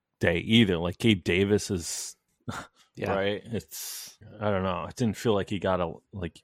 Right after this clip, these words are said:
Speaker 1: like you said, a lot of
Speaker 2: A lot of help.
Speaker 1: help.
Speaker 2: Trent Sherfield had three targets and no, no receptions. <laughs> <clears throat> He dropped at least one.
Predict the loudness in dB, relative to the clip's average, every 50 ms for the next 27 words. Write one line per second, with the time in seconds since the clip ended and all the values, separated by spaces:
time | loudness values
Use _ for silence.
0 | _ -8 -8 -8 -8 -10 -10 -8 -8 -6 -4 -4 -2 -2 -4 -6 -10 -14 -20 -14
1 | -6 -4 -2 -2 -2 -4 -6 -8 -10 -10 -14 _ _ _ _ _ 0 0 0 2
2 | 0 -2 -8 -10 -14 -20 _ _ _ 4 6 6 6 8 6 4 4 4 4 4
3 | 2 2 2 2 0 -2 -2 -2 -6 -2 2 4 4 4 4 2 4 4 4 4
4 | 2 0 -2 -2 -2 -2 -2 -2 -2 0 0 -2 -4 -6 -8 -8 -6 -4 -2 -2
5 | -2 -4 -6 _ _ -4 0 2 2 2 0 -2 -4 -6 -6 -6 -6 -6 -6 -6
6 | -6 -6 -8 -10 -20 -20 -20 _ _ 2 2 2 2 -2 0 2 2 4 6 6
7 | 4 4 4 2 0 -4 -2 -2 -2 -2 -2 -2 -2 -2 -2 -4 -8